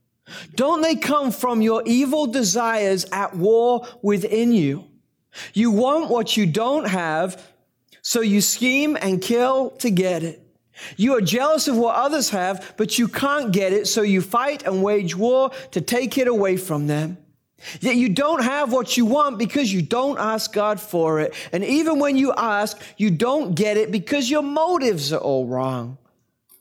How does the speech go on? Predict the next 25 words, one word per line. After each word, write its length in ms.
You 160
want 400
only 480
that 380
which 300
will 100
give 500
you 160
pleasure." 680
Verse 220
four, 540
"You 480
adulterers, 1120
don't 320
you 80
realize 640
that 160
friendship 560
with 180
the 80
world 560
makes 460
you 320
an 140
enemy 720